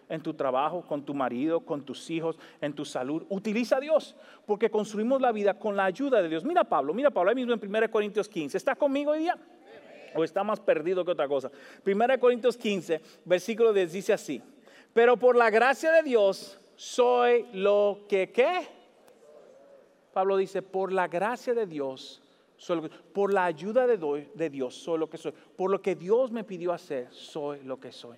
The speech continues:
Y déjeme decirle, quiero hablar a algunos, tal vez usted no sufre de eso, pero si usted siente envidia por el éxito, por la vida de otro, por el matrimonio de otro, por la condición de otro, tal vez por el aspecto físico de otro, déjeme decir algo,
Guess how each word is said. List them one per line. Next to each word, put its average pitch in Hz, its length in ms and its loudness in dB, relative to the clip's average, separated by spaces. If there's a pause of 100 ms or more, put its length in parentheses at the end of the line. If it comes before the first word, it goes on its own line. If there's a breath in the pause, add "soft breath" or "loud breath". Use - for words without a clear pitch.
Y 180 60 -12
déjeme 262 280 -4
decirle, 156 340 -6
quiero 214 300 0
hablar 151 340 0
a 147 40 2
algunos, 143 320 -6
tal 147 120 -8
vez 175 100 -8
usted 190 160 -8
no 170 100 -8
sufre 175 440 -6
de 143 160 0
eso, 175 240 -6 (800 loud breath)
pero 185 200 0
si 196 120 -8
usted 214 420 -2 (120)
siente 190 420 -4
envidia 175 720 -4 (340)
por 151 160 -2
el 123 180 -4
éxito, 143 760 -6
por 120 140 -8
la 117 100 0
vida 135 240 0
de 131 80 -2
otro, 143 340 -4
por 135 100 -8
el 123 60 -4
matrimonio 120 560 -4
de 135 80 -2
otro, 135 280 -6
por 127 140 -10
la 113 100 -6
condición 123 480 -6
de 135 60 -2
otro, 139 180 -6
tal 123 180 -4
vez 127 120 -4
por 139 140 -6
el 127 60 0
aspecto 147 340 -8
físico 139 440 -8
de 135 60 0
otro, 135 200 -2
déjeme 202 140 -4
decir 196 220 -6
algo, 165 220 -2